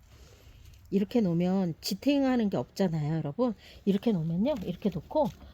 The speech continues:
돌멩이를 하나 여기다가 얘를 받치는 거예요. 이렇게, 이렇게 돌멩이를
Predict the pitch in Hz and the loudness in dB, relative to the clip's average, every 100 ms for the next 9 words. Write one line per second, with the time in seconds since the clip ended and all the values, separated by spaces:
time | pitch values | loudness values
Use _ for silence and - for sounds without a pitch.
0 | - 208 208 220 208 190 269 262 247 202 | -2 4 6 6 2 -2 -2 -2 -2 -2
1 | - - 165 190 185 202 233 - - - | -4 -6 -4 -2 -2 -2 -4 -4 -16 -20
2 | - - - - - - - - - - | -20 -20 -4 -2 -2 -4 -12 -20 -18 -18
3 | - - - - - - - - - 202 | -16 -16 -16 -20 -20 -20 -20 -20 -8 -2
4 | 220 262 - 165 - 254 226 143 156 170 | 0 0 -6 -10 -4 -2 -2 -4 -6 -8
5 | 170 - - - - - - - - - | -8 -10 -14 -16 -20 -20 -20 -20 -20 -20
6 | - - - - - - - 196 - - | -18 -18 -18 -18 -16 -14 -4 -4 -4 -8
7 | - - - - - - - - - - | -20 -20 -20 -20 -20 -20 -20 -20 -20 -20
8 | - - 196 170 131 | -20 -8 -6 -4 -6